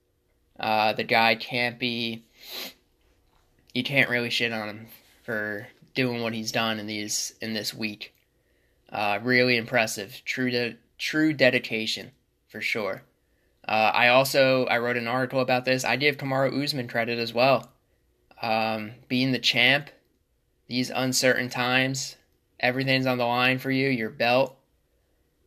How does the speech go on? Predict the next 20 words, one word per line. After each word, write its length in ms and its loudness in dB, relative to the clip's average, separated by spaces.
Um, 640 -2
your 200 4
opponent 720 0
changes 840 0
from 300 -4
a 120 -2
friend 500 2
to 140 -6
a 80 -4
rival 720 2
on 120 -8
a, 60 -12
with 160 -8
a 60 -6
week 540 0
to 100 -8
go 340 2
before 340 -2
the 100 -6
fight. 500 0